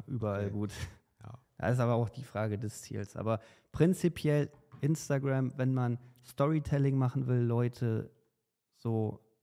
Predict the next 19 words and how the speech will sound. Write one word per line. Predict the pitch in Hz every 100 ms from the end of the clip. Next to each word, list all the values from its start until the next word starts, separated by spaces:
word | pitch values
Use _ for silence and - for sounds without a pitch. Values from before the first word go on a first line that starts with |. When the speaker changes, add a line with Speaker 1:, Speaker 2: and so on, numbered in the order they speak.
| _
Speaker 1:
mitnehmen | 143 180 - 147 135
will | 139 135
und | - 123
wenn | 120 123
du | 120
visuelle | 120 123 123 120 131
Sachen | 113 110 110 107 101
hast, | 85 - - _ _ _ -
die | 104
funktionieren | - 117 - 104 107 98
da | 95
einfach | 95 92 98
Speaker 2:
Ja. | 95 - _ 139
Speaker 1:
gut. | 135 104 - _ _ _
Und | - 143 143 -
dahingehend | 120 120 120 120 117 104
auch | 107 110
der | 104
Trend | - - 110 104